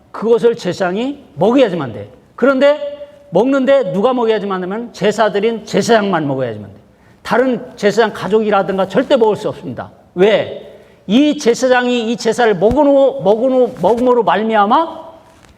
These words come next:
그 죄를 졌던 사람들이 죄를 대신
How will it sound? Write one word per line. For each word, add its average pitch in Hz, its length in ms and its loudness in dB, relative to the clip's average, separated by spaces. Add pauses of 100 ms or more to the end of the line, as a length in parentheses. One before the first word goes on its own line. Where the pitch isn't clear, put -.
(720)
그 269 280 4
죄를 240 380 2
졌던 220 400 -2
사람들이 202 600 -2
죄를 247 760 0
대신 247 600 -2